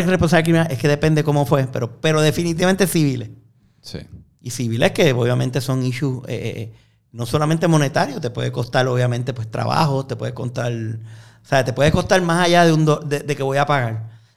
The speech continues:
Speaker 1: O sea, no, no se abu-, la idea tampoco es que se abuse del proceso,
Speaker 2: Ujú.
Speaker 1: porque eso también minimiza el reclamo de víctimas genuinas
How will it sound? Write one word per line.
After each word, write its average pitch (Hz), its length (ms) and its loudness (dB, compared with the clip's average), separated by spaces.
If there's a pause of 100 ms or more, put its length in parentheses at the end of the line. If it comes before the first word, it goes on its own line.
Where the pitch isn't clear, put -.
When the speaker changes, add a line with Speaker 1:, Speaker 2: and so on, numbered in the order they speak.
Speaker 1:
O - 40 -20
sea, 135 600 0
no, 170 440 4
no 165 180 4
se 202 140 0
abu-, 190 320 0
la 156 140 -2
idea 170 300 2
tampoco 185 400 0
es 165 60 -4
que 175 120 -4
se 156 140 -2
abuse 156 380 0
del 135 140 -2
proceso, 120 600 -10 (180)
Speaker 2:
Ujú. 98 240 -10
Speaker 1:
porque 143 320 -2
eso 180 160 0
también 180 400 2
minimiza 165 840 2 (920)
el 143 180 0
reclamo 160 580 2
de 143 100 2
víctimas 160 480 -4
genuinas 127 480 -4